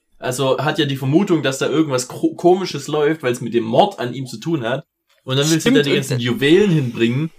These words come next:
Speaker 1: und sagen, „Hey, guckt mal, ich hab die jetzt.“
Speaker 2: „Guck mal,
Speaker 1: Oder
Speaker 2: was ich
Speaker 1: also,
Speaker 2: gefunden hab.“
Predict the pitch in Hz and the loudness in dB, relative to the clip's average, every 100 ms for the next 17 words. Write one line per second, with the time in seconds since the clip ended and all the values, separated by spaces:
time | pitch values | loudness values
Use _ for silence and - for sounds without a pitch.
0 | - - 135 143 135 135 139 135 202 202 | -20 -10 -4 2 2 4 2 2 2 0
1 | 160 135 120 160 170 185 - 120 113 110 | 2 2 2 -2 0 0 0 2 2 2
2 | - - - - - - 302 - 247 240 | -2 -16 -18 -20 -20 -2 2 6 6 6
3 | 240 214 - 269 302 349 285 185 190 | 2 -2 0 0 0 -2 0 0 -2